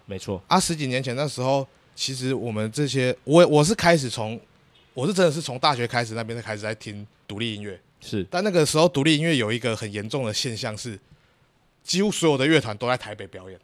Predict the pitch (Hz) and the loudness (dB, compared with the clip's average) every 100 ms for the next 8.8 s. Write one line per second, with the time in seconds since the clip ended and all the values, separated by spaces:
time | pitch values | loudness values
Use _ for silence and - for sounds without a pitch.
0 | _ _ _ 101 127 151 170 165 - - | _ _ _ -4 2 4 4 2 -8 -6
1 | 147 139 185 156 - 104 127 123 127 117 | -6 -2 -2 -2 -4 -6 -6 -4 -4 -4
2 | 104 101 110 131 98 98 - 123 135 127 | -8 -16 -14 -12 -14 -14 -14 -10 -6 -2
3 | 131 117 - 104 127 123 135 117 104 131 | 0 -2 -4 -6 -6 -4 -4 -4 -6 -4
4 | 120 117 117 127 101 101 98 101 104 98 | -6 -8 -8 -10 -10 -10 -8 -8 -8 -12
5 | 101 98 - _ _ 196 175 185 170 170 | -14 -18 -20 _ _ 2 6 4 6 4
6 | 151 147 139 131 - 101 92 113 107 110 | 6 4 4 0 -2 -4 -4 -4 -4 -4
7 | 92 107 113 107 180 208 170 151 - 107 | -6 -2 2 6 6 6 6 8 8 6
8 | 107 107 98 139 135 127 127 104 | 0 -4 -4 -4 -2 0 0 -2